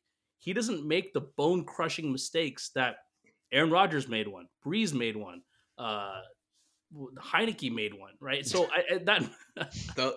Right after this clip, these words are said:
Speaker 2: Heinicke
Speaker 1: It
Speaker 2: has
Speaker 1: took
Speaker 2: never been mentioned so
Speaker 1: It took me a while
Speaker 2: closely
Speaker 1: to
Speaker 2: in a
Speaker 1: remember his
Speaker 2: sentence
Speaker 1: name. <laughs>
Speaker 2: to Brady, Rodgers, and,
Speaker 1: But,
Speaker 2: uh,
Speaker 1: like,
Speaker 2: Brees.
Speaker 1: Brady deserves credit for, uh, you know, getting the team this far. As, as much as the defense has really been the, the catalyst for the Bucs,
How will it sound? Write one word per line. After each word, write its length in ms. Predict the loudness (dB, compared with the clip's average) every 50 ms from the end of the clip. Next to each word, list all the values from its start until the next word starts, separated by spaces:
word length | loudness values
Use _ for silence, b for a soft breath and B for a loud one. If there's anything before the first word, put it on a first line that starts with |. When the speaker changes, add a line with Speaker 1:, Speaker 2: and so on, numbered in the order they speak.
| -4 -4
Speaker 2:
Heinicke 380 | 0 4 4 6 6 4 6 6
Speaker 1:
It 80 | 6 6
Speaker 2:
has 120 | 6 4
Speaker 1:
took 40 | 4
Speaker 2:
never 300 | 2 -2 -2 -2 -2 -4
been 220 | -4 -6 -6 -6
mentioned 500 | -6 -6 -8 -8 -8 -8 -8 -8 -8 -4
so 160 | -2 0 4
Speaker 1:
It 40 | 6
took 140 | 6 6 6
me 80 | 6 6
a 80 | 6
while 220 | 8 10 10 10 10
Speaker 2:
closely 80 | 8
Speaker 1:
to 60 | 6
Speaker 2:
in 60 | 4 4
a 40 |
Speaker 1:
remember 300 | 6 6 6 6 6 6 4
his 220 | 4 2 2 2
Speaker 2:
sentence 340 | 4 6 6 6 6 4 2 0 -2
Speaker 1:
name. 100 | -6 -4
<laughs> 20 | -4
Speaker 2:
to 120 | -4 -6 -6
Brady, 480 | -4 0 4 6 6 6 6 4 2 0
Rodgers, 600 | 0 0 0 0 0 -2 -4 -6 -6 -6 -8 -8
and, 340 | -8 -8 -6 -6 -6 -8 -8 -10 -12 _ _ 4
Speaker 1:
But, 220 | 6 6 6 6
Speaker 2:
uh, 160 | 2 0 2 4
Speaker 1:
like, 180 | 4 4 4
Speaker 2:
Brees. 440 | 2 0 -4 -4 -6 -8 -8 -10 -10 -14 _ _ _ _ -8 -8 -8 -8 -10 -4
Speaker 1:
Brady 320 | 2 4 6 6 6 6
deserves 420 | 4 2 2 2 2 2 2 0 -2
credit 420 | -4 -2 0 0 0 0 -2 -2
for, 200 | -2 -2 -2 -2
uh, 40 | -2 -6
you 160 | -6 -4 -2 -2
know, 220 | -2 -2 -6 -4 0
getting 300 | 2 4 4 4 2 2
the 80 | -2
team 260 | -4 -2 -2 -2 -2 -2
this 160 | -2 -4 -2
far. 280 | 0 2 2 4 4
As, 160 | 2 0 -4 -6 -6 -4
as 140 | -4 -2 0
much 240 | 0 0 0 0 -2
as 60 | -4
the 80 | -4
defense 400 | -4 -4 -4 -4 -2 -4 -4 -4
has 160 | -6 -8 -6 -4
really 200 | -2 0 0 0
been 220 | 0 0 -2 0
the, 180 | -2 -4 -4 -6
the 100 | -8 -10
catalyst 500 | -6 -2 -2 -2 -2 -2 -4 -6 -6 -6
for 100 | -10 -10
the 80 | -8
Bucs, 380 | -8 -8 -8 -8 -6 -8 -10